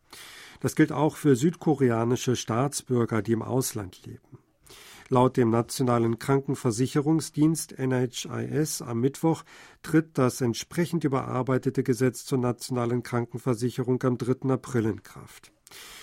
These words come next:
Demnach müssen sich Ausländer und im Ausland lebende Südkoreaner mindestens sechs Monate in Südkorea aufgehalten haben, um über einen Angehörigen versichert sein zu können. Derzeit können sowohl inländische als auch ausländische Arbeitnehmer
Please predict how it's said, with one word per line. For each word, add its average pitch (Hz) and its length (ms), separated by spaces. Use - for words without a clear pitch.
Demnach 131 460
müssen 156 260
sich 143 240
Ausländer 151 580
und 135 100
im 123 100
Ausland 127 540
lebende 123 380
Südkoreaner 131 720
mindestens 165 560
sechs 147 300
Monate 139 520
in 123 200
Südkorea 120 560
aufgehalten 127 680
haben, 127 320
um 170 200
über 143 280
einen 113 260
Angehörigen 143 800
versichert 107 520
sein 92 220
zu - 140
können. 113 340
Derzeit 156 600
können 165 340
sowohl 135 300
inländische 151 600
als 123 180
auch - 120
ausländische 123 760
Arbeitnehmer 123 720